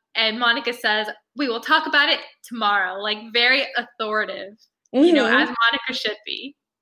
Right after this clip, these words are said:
Speaker 2: Yes, exactly. And then in Phoebe,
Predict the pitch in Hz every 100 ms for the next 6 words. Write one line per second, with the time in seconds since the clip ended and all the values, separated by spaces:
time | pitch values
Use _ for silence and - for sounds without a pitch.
0 | _ _ _ 285 330 277 214 - 262 240
1 | 277 247 247 226 190 190 - 294 269 262
2 | 285 285 277 285 285 247 233 240 277